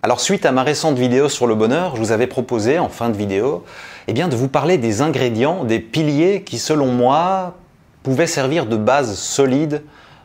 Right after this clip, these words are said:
à une bonne vie, à une vie plus ou moins équilibrée, plus ou moins stable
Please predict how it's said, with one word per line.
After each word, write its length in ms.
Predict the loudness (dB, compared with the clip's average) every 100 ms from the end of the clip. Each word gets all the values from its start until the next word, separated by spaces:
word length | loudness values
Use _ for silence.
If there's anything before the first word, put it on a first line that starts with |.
| -6
à 320 | 0 2 4
une 240 | 2 0 -2
bonne 260 | 2 2
vie, 260 | 2 -2 -4 -14 -10
à 160 | -4
une 140 | 0 0
vie 480 | 0 0 0 -2 -4 -12 -8
plus 200 | -4 0
ou 40 |
moins 140 | 2
équilibrée, 540 | 0 0 0 2 2 0
plus 260 | -6 -4
ou 20 | -2
moins 200 | -2 -4
stable 500 | -2 0 0 -2